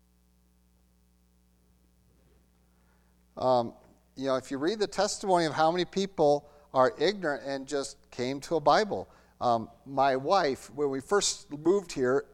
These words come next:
um, was at Presbyterian and had a fellow nurse. Uh, and she was, uh, on fire. She had just gotten saved. She was a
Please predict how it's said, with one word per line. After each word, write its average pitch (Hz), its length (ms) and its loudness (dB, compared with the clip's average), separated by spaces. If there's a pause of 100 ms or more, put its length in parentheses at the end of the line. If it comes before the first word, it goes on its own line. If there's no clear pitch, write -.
(200)
um, 127 320 2 (320)
was 135 200 -2
at 147 140 -2
Presbyterian 151 720 0 (100)
and 139 160 -8
had 139 240 2
a 127 160 6 (320)
fellow 170 680 2 (120)
nurse. 147 640 -2 (480)
Uh, 120 340 4 (140)
and 120 200 -8
she 190 640 -4 (340)
was, 131 680 2
uh, 120 280 2 (160)
on 143 240 4
fire. 127 480 8
She 139 220 -6
had 127 120 -6
just 131 200 -6
gotten 131 240 4
saved. 131 420 0
She - 200 -8
was 135 180 -4
a 104 160 -4